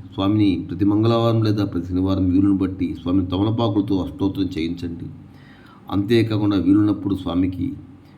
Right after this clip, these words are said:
ప్రతిరోజు కూడా వడపప్పు, కొంచెము పానకము నైవేద్యం పెట్టండి. చాలా సంతోషిస్తాడు. మీకు వీలున్నప్పుడు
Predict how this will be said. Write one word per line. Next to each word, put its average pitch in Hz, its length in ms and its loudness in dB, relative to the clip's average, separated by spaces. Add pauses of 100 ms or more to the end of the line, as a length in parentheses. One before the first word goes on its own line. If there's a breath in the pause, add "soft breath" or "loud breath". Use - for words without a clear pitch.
(180)
ప్రతిరోజు 104 440 2 (120)
కూడా 98 180 0
వడపప్పు, 95 600 -4
కొంచెము 135 800 0
పానకము 98 400 0
నైవేద్యం 90 440 2
పెట్టండి. 87 520 -6 (320)
చాలా 90 300 0
సంతోషిస్తాడు. 90 760 -6 (680 loud breath)
మీకు 110 240 2
వీలున్నప్పుడు 113 580 2